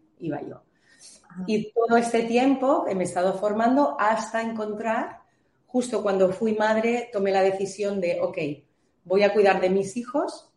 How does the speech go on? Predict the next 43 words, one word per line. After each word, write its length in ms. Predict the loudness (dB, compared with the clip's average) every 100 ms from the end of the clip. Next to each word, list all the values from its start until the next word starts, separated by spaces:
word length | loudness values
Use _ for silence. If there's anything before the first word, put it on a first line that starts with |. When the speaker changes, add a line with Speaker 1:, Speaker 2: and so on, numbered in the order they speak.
| _
Speaker 1:
Es 200 | -10 -10
cierto 600 | -4 -4 -2 -6 -8 -12 _ _ _
que 100 | -6
a 40 | -4
los 140 | -4
primeros 400 | -4 -4 -2 -2
tres 200 | -2 -2
años 260 | 0 -2 -4
estuve 380 | -8 -4 0 0
a 100 | 0
full 300 | -2 0 0 -4 -10 -20 _ -6
y 80 | -2
sumergida 800 | 0 0 0 2 2 4 0 -4
en 140 | -6
una 180 | -4 -4
crianza 440 | -4 -2 -2 -4 -6
consciente 760 | -8 -6 -6 -6 -4 -4 -4
bestial, 680 | -6 -4 -6 -2 0 0 -4 -10 _ _ _ _ _ 2
pero 180 | 6
a 80 | 8
partir 280 | 6 4 4
de 100 | 4
los 200 | 2 0
tres 220 | -4 -2
años 600 | -2 2 2 0 -8 -18 _ _ _ _ _ _ _ _ _ -20
dije, 320 | -8 -6 -4
"Bien, 280 | -4 -4 -6
ahora, 540 | -4 -2 0 0 0 -4
ahora 440 | -4 -2 0 0
yo", 240 | 0 -2 -6
como 160 | -8
dice 420 | -8 -6 -6 -4 -4
Mario 240 | -4 -4
Alonso 380 | -4 -6 -8 -10
Puig 200 | -10 -10
en 120 | -10 -8
uno 160 | -6
de 100 | -8
sus 220 | -10 -10
libros, 300 | -10 -10 -10
¿no? 140 | -12 -6
"Ahora 360 | 0 2 2 -2
yo". 240 | -4 -8